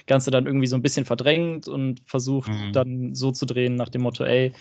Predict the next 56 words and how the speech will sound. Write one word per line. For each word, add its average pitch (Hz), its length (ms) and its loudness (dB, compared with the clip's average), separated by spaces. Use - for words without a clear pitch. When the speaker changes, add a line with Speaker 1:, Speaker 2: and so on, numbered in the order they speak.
Speaker 1:
wenn's 131 240 4
einfach 139 220 0
nur 139 100 -2
das 127 160 -4
Geld 123 260 0
ist, 117 100 -8
dann 127 100 -2
mach 120 140 -4
ich 123 100 -12
das 139 160 -4
für 127 100 -6
dich, - 160 -12
ist 135 120 -12
ja 120 80 -4
kein 120 200 -6
Thema.“ 104 460 -4
So, 110 200 -2
aber 113 160 2
Speaker 2:
Ja. - 0 -
Speaker 1:
dieses 113 380 -4
wirklich, 127 400 0
okay, 139 260 2
die 104 100 -2
möchte 127 400 2
einfach 127 340 0
mehr 135 280 2
unternehmen, 139 600 -4
sie 120 120 -2
möchte 131 480 -2
spazieren, 123 580 0
sie 120 100 -2
möchte 120 360 -2
vielleicht 123 320 0
einfach 131 240 0
mal 127 160 0
wieder 127 180 4
in 120 80 0
den 117 100 0
Zoo 135 260 -2
gehen 127 280 -2
oder 120 200 -2
sowas. 120 440 -2
So, 120 280 0
was 127 160 2
wir 127 80 2
früher 160 340 4
öfter 160 260 0
mal 123 140 2
gemacht 139 300 0
haben, 127 280 -2
was 127 180 -2
aber 113 140 -4
leider 107 260 -2
weniger 123 360 0
geworden 104 400 -4
ist, 131 420 -6